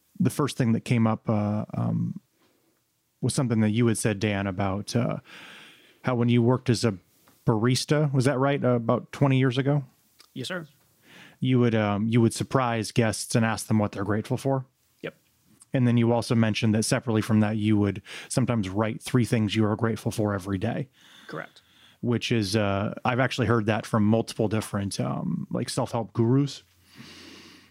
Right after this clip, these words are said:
Speaker 1: and, and other things about how to, like, sort of improve your outlook on life is to talk about grateful,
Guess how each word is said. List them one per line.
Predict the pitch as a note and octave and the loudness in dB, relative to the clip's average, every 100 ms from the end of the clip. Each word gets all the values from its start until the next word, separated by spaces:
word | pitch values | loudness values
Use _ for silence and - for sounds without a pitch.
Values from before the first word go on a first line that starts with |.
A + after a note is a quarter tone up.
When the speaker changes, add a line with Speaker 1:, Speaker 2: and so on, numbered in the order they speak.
| _ | _
Speaker 1:
and, | C3+ A2+ G#2+ G#2 - | -4 -2 -2 -2 -2
and | A#2 | -2
other | A2 G2+ | -2 -2
things | A#2+ G#2+ G2 | -2 -2 -2
about | G#2+ G2+ | -2 -2
how | G#2 | -4
to, | G2+ | -4
like, | F#2+ F#2+ | -4 -6
sort | - G2+ | -4 -2
of | F#2 | -2
improve | G2+ - G#2+ G2+ F#2 A#2 | -2 0 0 0 -4 -6
your | G#2 G2+ | -4 -4
outlook | A2+ A#2 G#2+ G2+ | -6 -6 -8 -6
on | G#2+ G2 | -6 -4
life | G2 F#2+ - | -6 -8 -8
is | A#2+ - | -6 -6
to | - A#2+ | -6 -6
talk | - A2+ G2+ | -6 -6 -6
about | G2+ G#2+ G#2 | -6 -6 -4
grateful, | G#2+ G2+ G2+ G2+ | -6 -4 -6 -8